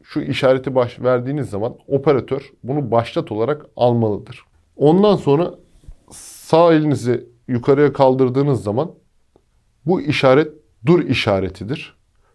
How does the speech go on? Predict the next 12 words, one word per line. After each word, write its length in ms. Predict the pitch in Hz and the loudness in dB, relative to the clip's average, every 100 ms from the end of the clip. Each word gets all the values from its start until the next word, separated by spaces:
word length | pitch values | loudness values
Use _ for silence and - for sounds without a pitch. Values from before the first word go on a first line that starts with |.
| _ - | _ 0
Ve 120 | 165 | 0
operatör 680 | - 147 175 165 160 151 127 | 0 -2 2 2 2 -2 -4
siz 260 | 147 160 156 | -4 -2 0
bu 100 | 147 | 0
işareti 500 | 139 135 113 135 117 | 2 2 2 0 2
verdiğiniz 500 | 123 120 139 147 104 | 2 0 -2 -4 -4
zaman 280 | 110 170 - _ _ _ 110 107 | -4 -6 -10 _ _ _ -6 2
durmak 400 | 151 170 151 - | 4 4 2 0
zorundadır. 640 | 101 90 90 87 120 - _ _ _ _ _ _ _ _ _ _ _ _ _ _ _ - _ _ _ _ _ _ _ _ _ | -6 -6 -10 -10 -12 -16 _ _ _ _ _ _ _ _ _ _ _ _ _ _ _ -20 _ _ _ _ _ _ _ _ _
Sağ 640 | - - 147 170 196 - 147 | -14 -2 2 4 2 0 2
ve 240 | 156 165 - | 2 2 -6
sol 440 | - - 165 165 | -20 -2 2 2